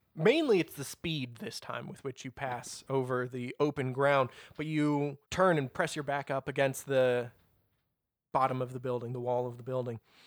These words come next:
and you don't hear any shouts or alarms raised, and you figure you've got away with it clean. The wall extends for about ninety feet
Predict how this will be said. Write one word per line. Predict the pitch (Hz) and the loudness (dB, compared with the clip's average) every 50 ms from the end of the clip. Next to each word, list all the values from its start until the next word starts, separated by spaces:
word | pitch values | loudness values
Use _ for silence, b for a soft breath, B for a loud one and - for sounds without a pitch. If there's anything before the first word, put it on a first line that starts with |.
| b b b b b b b b b | b b b b b b b b b
and | 139 131 127 123 123 123 123 123 123 120 120 120 117 - - _ _ _ _ _ _ _ _ _ _ _ _ _ - | -2 0 0 2 2 4 4 4 4 2 0 -2 -4 -8 -12 _ _ _ _ _ _ _ _ _ _ _ _ _ -4
you | 139 | 0
don't | 151 151 151 | 2 2 2
hear | 127 156 147 | 4 4 4
any | 139 139 135 123 | 4 4 2 2
shouts | - - 170 180 175 - - - - | 4 6 6 6 6 2 -2 -6 -4
or | 143 131 | 0 0
alarms | 131 127 139 139 143 139 139 139 139 135 123 | 2 4 6 6 6 6 4 2 0 -4 -4
raised, | 127 131 131 127 127 131 127 127 147 - - - - _ _ _ - | -4 -2 -2 -2 -2 -4 -8 -10 -12 -14 -16 -18 -20 _ _ _ -12
and | - 131 147 151 151 151 151 | -8 -4 -2 -2 -2 -2 -4
you | 147 156 | -6 -8
figure | - - 175 165 151 143 | -6 -4 -2 0 0 0
you've | 147 147 147 123 | -2 -2 -2 0
got | 151 143 139 | 0 2 2
away | 143 135 139 143 | 2 2 0 0
with | 139 135 - | 0 -2 -4
it | - - | -6 -10
clean. | - - 156 147 139 131 117 - _ _ _ _ _ _ _ _ _ _ _ _ | -4 -2 0 0 0 -2 -4 -6 _ _ _ _ _ _ _ _ _ _ _ _
The | - | -2
wall | 139 135 135 139 143 143 | 2 6 8 8 8 6
extends | 143 135 - - - - 165 156 160 170 170 170 165 - | 2 -2 -6 -8 -2 2 4 4 6 6 4 2 0 -2
for | - - 170 165 160 160 160 156 156 151 147 147 143 - _ - | -2 0 2 4 4 6 6 6 6 4 4 0 -4 -8 _ -8
about | - 156 196 202 202 190 190 185 170 - _ _ | -4 0 4 6 6 6 6 6 4 0 _ _
ninety | - 147 147 156 170 185 220 233 214 208 | -4 -2 0 2 4 4 4 4 2 0
feet | - - 220 226 226 - | -4 -6 -8 -8 -10 -12